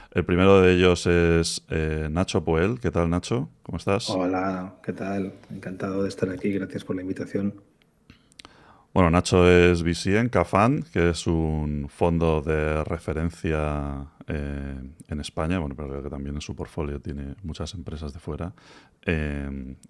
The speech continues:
Speaker 1: y, y, bueno, le hemos invitado porque principalmente, eh, porque han publicado un informe sobre I A generativa en España que es muy interesante y, y seguramente durante el podcast vamos a repasar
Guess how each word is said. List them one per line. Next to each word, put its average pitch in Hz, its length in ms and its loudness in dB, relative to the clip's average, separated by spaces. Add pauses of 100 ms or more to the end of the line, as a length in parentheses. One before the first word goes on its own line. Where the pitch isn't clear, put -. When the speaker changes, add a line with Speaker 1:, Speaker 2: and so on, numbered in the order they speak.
Speaker 1:
y, 71 1080 -4
y, 73 100 -4
bueno, 90 240 0
le 80 80 0
hemos 82 220 -2
invitado 85 420 2
porque 80 440 0 (680)
principalmente, 98 1160 6 (120)
eh, 80 360 2 (440)
porque 85 180 0
han 85 80 4
publicado 87 520 6
un 85 120 4
informe 82 540 2
sobre 80 480 2
I 82 40 4
A 82 60 2
generativa 78 480 -4
en 73 80 -4
España 78 420 -4
que 76 120 -4
es 78 100 -6
muy 80 140 -2
interesante 82 760 2
y, 85 60 -2
y 80 220 -2 (260)
seguramente 82 500 0
durante 78 320 -2
el 73 80 -8
podcast 82 420 -6
vamos 78 320 -4
a 76 320 -2
repasar 80 540 -4